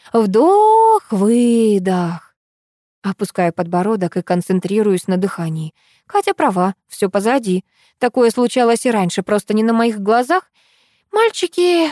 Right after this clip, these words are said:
полные карманы понтов и ветер в голове, придумали себе какую-то глупую вражду генералов, командующих, королей и играют в войну, в которой никто и никогда не победит.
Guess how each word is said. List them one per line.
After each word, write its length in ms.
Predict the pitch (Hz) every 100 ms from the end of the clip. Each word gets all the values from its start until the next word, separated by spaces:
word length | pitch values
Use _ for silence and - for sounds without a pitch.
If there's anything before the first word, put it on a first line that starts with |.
| -
полные 280 | 427 294 190
карманы 440 | 202 226 240 208
понтов 460 | 226 226 233 269 214
и 80 |
ветер 340 | 208 214 196 185
в 60 |
голове, 460 | 185 196 202 196 180 _
придумали 500 | - 269 240 277 233
себе 260 | 233 226 214
какую-то 380 | 208 240 214 208
глупую 420 | 220 233 214 190
вражду 600 | 175 196 180 180 294 277
генералов, 680 | 185 202 180 175 262 208 -
командующих, 920 | 180 175 220 285 233 220 202 196 - _ _
королей 640 | - 220 180 196 294 269 - _
и 140 | 254 226
играют 380 | 196 208 196
в 80 | 180
войну, 420 | 185 226 208 175 - _ _
в 60 |
которой 420 | - - 226 202
никто 580 | 202 233 240 - 226 233
и 120 | 196
никогда 420 | 202 202 220 202 180
не 120 | 175
победит. 500 | 196 202 196 175